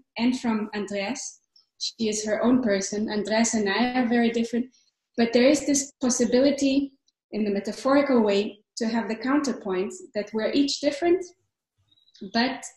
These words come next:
it fits together. It creates a very nice music. And more specifically, I think singing together,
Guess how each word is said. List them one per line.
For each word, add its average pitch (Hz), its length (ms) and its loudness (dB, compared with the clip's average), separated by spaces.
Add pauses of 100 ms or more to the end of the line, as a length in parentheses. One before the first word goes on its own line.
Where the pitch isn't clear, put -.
(240)
it 247 140 -2
fits 302 260 -4
together. 254 360 0
It 202 180 -4
creates 233 380 2
a 226 60 -2
very 240 220 2
nice 220 480 0 (340)
music. 190 480 -4 (440)
And 233 120 6
more 302 140 6
specifically, 311 1000 -2 (560)
I 226 60 -2
think 254 280 2
singing 302 440 8
together, 220 640 2